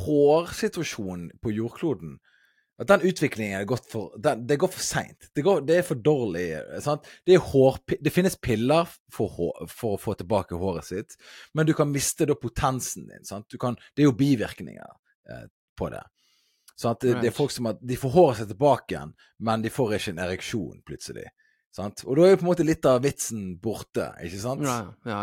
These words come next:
Speaker 2: ja.
Speaker 1: Altså, det henger jo sammen. Hår og ereksjon er jo på en måte, de, de, de er på samme ferie, på en måte.
Speaker 2: Ja, ja, samme
Speaker 1: Eh,
Speaker 2: lag. Mm.
Speaker 1: de spiller på samme lag.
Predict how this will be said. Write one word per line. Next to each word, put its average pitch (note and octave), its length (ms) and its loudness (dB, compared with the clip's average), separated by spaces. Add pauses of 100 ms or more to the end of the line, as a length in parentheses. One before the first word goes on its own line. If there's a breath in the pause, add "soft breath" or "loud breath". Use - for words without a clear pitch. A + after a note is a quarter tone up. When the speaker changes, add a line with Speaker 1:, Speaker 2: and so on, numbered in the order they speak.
Speaker 2:
ja. D2 80 -14 (240)
Speaker 1:
Altså, C3 300 2 (500)
det A#2 160 -2
henger C3+ 300 0
jo G2 240 -14 (100)
sammen. C3+ 480 2 (600)
Hår C#3+ 320 8
og A#2 180 2
ereksjon A2+ 540 -2
er B2+ 160 4
jo - 20 -8
på A#2+ 80 -4
en A#2 60 -4
måte, A#2+ 240 2 (560 soft breath)
de, D3+ 140 2 (1300 soft breath)
de, C#3 160 0
de D#3+ 100 8
er D#3+ 80 8
på C#3+ 80 -2
samme D3 220 2
ferie, G#2+ 500 2
på - 80 -12
en E2 80 -8
måte. - 220 -18 (560 soft breath)
Speaker 2:
Ja, B2 240 -4
ja, - 20 -6
samme B2 140 4
Speaker 1:
Eh, B2+ 320 6
Speaker 2:
lag. A#2 160 -2 (360)
Mm. A2 200 -8 (560)
Speaker 1:
de F#3+ 80 6
spiller G3+ 180 2
på F#3+ 80 -4
samme F#3 220 2
lag. C3 180 4